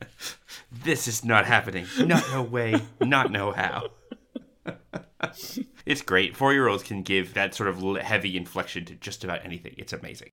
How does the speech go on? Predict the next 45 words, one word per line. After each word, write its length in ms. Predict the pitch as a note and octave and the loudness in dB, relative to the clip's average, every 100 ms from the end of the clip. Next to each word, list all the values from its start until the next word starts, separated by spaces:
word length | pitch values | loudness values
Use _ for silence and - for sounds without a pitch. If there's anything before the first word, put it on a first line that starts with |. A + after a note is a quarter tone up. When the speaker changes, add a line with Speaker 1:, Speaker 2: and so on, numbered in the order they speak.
| - | 2
Speaker 1:
Oh, 180 | D3 C3 | 4 6
yeah. 200 | A2+ - - | 2 -6 6
I 140 | F3+ | 8
can 160 | F#3 F3+ | 10 10
never 240 | E3+ D#3 | 10 10
have 200 | D3 C3+ | 10 10
one 160 | B2+ A#2 | 6 0
myself, 460 | A2+ - - - - | -2 -6 -12 -12 8
but 200 | F3+ D#3+ | 12 12
I 200 | D3 D3 | 10 8
love 380 | C#3+ C#3 C3+ B2 | 10 8 8 4
them 200 | B2+ B2+ | -2 -4
to 180 | - C3 | -6 -2
death. 400 | - - - - - A3+ | 0 2 0 0 4 4
<laughs> 220 | - - | 4 0
I 120 | E3 E3+ | 8 10
have 100 | F3+ | 10
a 40 | |
nephew 360 | E3 D#3 D#3 C#3+ | 8 8 6 4
that 120 | D3+ | 6
I 60 | |
haven't 220 | C#3+ C#3 C#3 | 8 6 4
seen 220 | C#3+ C3 | 2 2
since 180 | C#3+ C3 | 0 -4
the 100 | D3 | 4
pandemic 460 | C#3 B2+ B2 B2 | 4 4 2 -2
started, 360 | - A#2+ A2+ A#2 B2 _ - - | 0 2 0 -4 -12 _ -2 10
but 240 | D3 D3 | 10 10
he 120 | D3+ | 4
delights 400 | C3+ C3+ A#2+ - | 2 2 2 0
me. 240 | B2 - - _ | -8 -14 -18 _
He 120 | - | 4
says 260 | - D4 B3 | 8 8 8
words 320 | G#3 G#3+ G3 | 8 8 10
I 80 | F3 | 8
don't 560 | C3+ E3 D#3+ E3 - | 6 6 8 8 2
think 400 | - - D3+ D3 | -8 2 2 6
are 160 | C3+ C3 | 8 8
words, 540 | A#2+ B2+ E3+ A#3+ B3+ - | 6 6 8 6 2 2
but 180 | C#3+ A#2 | 2 4
he 80 | G#2 | 2
certainly 360 | D4 F3+ C#3+ | 2 2 0
thinks 440 | - - E3+ E3+ - | -2 2 2 2 -6
they're 200 | A2+ A2+ | -6 -4
words. 560 | - - D3 - - | -6 -10 -10 -10 -12